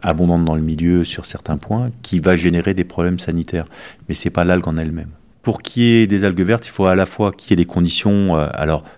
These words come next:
notamment de courantologie, de lumière, de température qui soient propices. C'est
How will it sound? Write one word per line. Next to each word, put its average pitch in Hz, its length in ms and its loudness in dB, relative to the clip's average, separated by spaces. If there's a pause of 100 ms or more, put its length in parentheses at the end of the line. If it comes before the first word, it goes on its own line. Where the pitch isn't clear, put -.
(220)
notamment 95 800 -2
de 82 160 -6
courantologie, 87 920 -4 (240)
de - 160 -4
lumière, 90 560 2
de 82 120 -6
température 82 680 -6
qui - 140 -12
soient - 200 -6
propices. - 480 -8 (340)
C'est - 480 -2